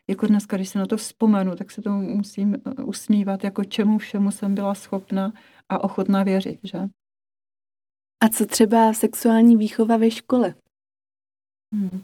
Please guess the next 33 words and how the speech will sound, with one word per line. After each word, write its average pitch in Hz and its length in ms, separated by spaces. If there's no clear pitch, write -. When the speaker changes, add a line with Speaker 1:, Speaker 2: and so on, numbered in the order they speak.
Speaker 1:
tak - 120
tehdy 190 280
sexuální 196 640
výchova, 190 280
to 202 100
byla 196 200
taková 208 300
spíš 214 240
výchova 202 400
k 214 100
rodičovství 202 1000
a, 190 240
eh, 202 380
Speaker 2:
Jak 214 120
sypat 240 420
mák 226 380
správně 240 640
za - 180
okno, 214 420
aby 214 200
přiletěl 220 640
ten 254 140
správný 240 500
pták. 247 520
Speaker 1:
To 294 140
ne, 220 360
to 240 80
ne. 208 240
Ne, 220 180
to 202 120
nás 220 200
učili, 220 340
jak 190 140